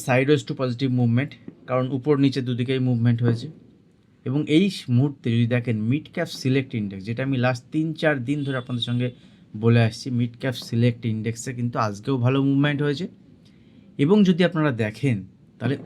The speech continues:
overall ব্রডার মার্কেটের ভালো মুভমেন্ট হয়েছে, শুধুমাত্র মিড ক্যাপ সিলেক্ট না, মিড ক্যাপ ফিফটি, মিড ক্যাপ হান্ড্রেড, স্মল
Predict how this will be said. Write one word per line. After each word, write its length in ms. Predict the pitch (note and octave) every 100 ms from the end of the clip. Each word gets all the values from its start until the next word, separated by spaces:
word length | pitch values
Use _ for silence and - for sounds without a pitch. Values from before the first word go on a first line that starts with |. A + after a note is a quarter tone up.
| C3
overall 360 | C3+ E3+ G3 F#3 A#2
ব্রডার 300 | A#2+ C3 F3+ E3+
মার্কেটের 380 | D3 C3+ D3+ A#2
ভালো 120 | G#2+ G#2+
মুভমেন্ট 300 | G2+ G2 G2 F#2+
হয়েছে, 140 | G2
শুধুমাত্র 240 | A#2+ B2 C3+
মিড 140 | C#3 C3+
ক্যাপ 140 | D3 B2
সিলেক্ট 200 | C3+ A#2+
না, 60 | G#2 G#2+
মিড 160 | C3+ B2+ -
ক্যাপ 180 | D#3 E3 - - - - - - - -
ফিফটি, 400 | D#3+ - - D#3 D3
মিড 120 | C#3 -
ক্যাপ 120 | C#3 B2
হান্ড্রেড, 420 | C3+ D3 D3+ D#3 D3 - - - -
স্মল 280 | C#3 C3+